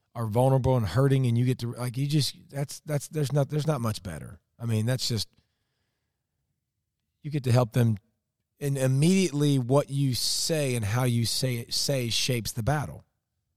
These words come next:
right? Like, immediately, He-, oh, okay, like, this is what we got? Oh, cool, we, we're, we got this. We're, we're gonna handle this, but let's think about, like,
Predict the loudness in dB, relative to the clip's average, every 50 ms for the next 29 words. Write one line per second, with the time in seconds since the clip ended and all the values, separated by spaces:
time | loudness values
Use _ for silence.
0 | _ _ _ _ _ -2 2 2 2 2 2 0 -2 0 0 0 0 0 0 -2
1 | -2 0 -2 -2 -2 -4 -4 -2 -2 -2 -4 -4 -8 -20 -20 -20 _ _ _ _
2 | _ _ -8 -6 -4 -4 -2 0 2 4 4 4 2 0 -2 -2 -2 -2 -2 -2
3 | _ _ _ _ _ _ -4 -2 -2 0 0 0 0 0 0 0 0 0 -2 -2
4 | -6 -12 _ _ _ -6 -4 -4 -2 0 0 0 2 2 2 2 2 0 0 0
5 | 0 -2 -2 0 0 0 0 -2 -4 -4 -2 -4 -4 -6 _ _ _ -6 -4 -4
6 | -4 -2 -2 -2 0 0 2 2 2 2 2 0 0 0 0 0 0 -2 -2 -4
7 | -6 -4 -4 -4 -4 -4 -4 -4 -4 -4 -4 -2 -2 -2 -2